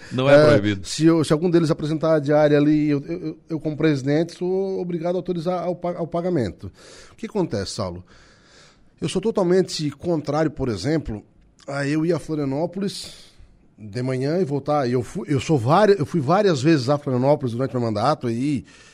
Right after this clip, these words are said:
Speaker 2: várias mesmo. E a Florianópolis de manhã, sair daqui de manhã, voltar no final do dia e pegar a diária. Sou
Speaker 1: Hum.
Speaker 2: totalmente contrário a isso. Mas também entendo que seria importante eu conseguir duzentos mil reais no ano de dois mil e vinte e um com o deputado Rodrigo Coelho, de Joinville,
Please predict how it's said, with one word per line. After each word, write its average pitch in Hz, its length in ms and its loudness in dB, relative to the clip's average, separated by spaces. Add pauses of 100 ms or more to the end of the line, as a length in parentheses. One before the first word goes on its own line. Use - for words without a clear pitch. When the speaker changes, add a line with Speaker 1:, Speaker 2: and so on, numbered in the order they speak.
(120)
Speaker 2:
várias 143 380 0
mesmo. 117 360 2 (560)
E - 40 -4
a 151 60 -2
Florianópolis 151 560 4
de 135 100 2
manhã, 143 320 4
sair 160 160 0
daqui 131 160 -2
de 139 100 2
manhã, 160 360 2 (340)
voltar 175 320 2
no 175 80 0
final 165 220 -4
do 165 80 2
dia 151 200 -2
e 190 40 0
pegar 180 300 -4
a - 20 -2
diária. 170 500 -2
Sou - 160 -14
Speaker 1:
Hum. - 40 -8
Speaker 2:
totalmente 170 360 -4
contrário 170 460 -4
a 98 40 -6
isso. - 360 -14 (420)
Mas 175 220 -2
também 180 400 0
entendo 160 640 -6 (420)
que 139 120 -12
seria 156 240 -2
importante 160 840 -2
eu 131 100 -8
conseguir 156 420 -8
duzentos 180 360 -2
mil 185 160 -2
reais 160 500 -2 (300)
no 160 80 -2
ano 165 80 -2
de 156 40 -4
dois 160 140 2
mil 170 140 0
e 170 40 -2
vinte 170 240 -2
e 160 60 -2
um 180 60 -2
com 175 120 -8
o 170 40 -2
deputado 165 400 -6
Rodrigo 151 400 -2
Coelho, 170 280 4
de 127 100 -6
Joinville, 143 580 -2